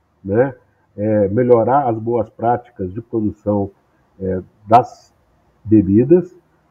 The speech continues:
melhorar as condições dos estabelecimentos de bebidas e ainda estimular a regularização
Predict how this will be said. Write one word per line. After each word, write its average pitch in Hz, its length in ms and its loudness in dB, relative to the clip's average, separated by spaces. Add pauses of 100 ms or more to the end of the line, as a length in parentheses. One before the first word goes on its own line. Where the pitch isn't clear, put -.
(140)
melhorar 135 440 4
as 156 120 -2
condições 120 800 -2
dos 135 260 -4
estabelecimentos 110 760 -4
de 92 100 -12
bebidas 107 680 -4 (440)
e 147 140 4
ainda 135 540 2
estimular 131 920 -2 (380)
a 104 840 -6
regularização 123 1040 -2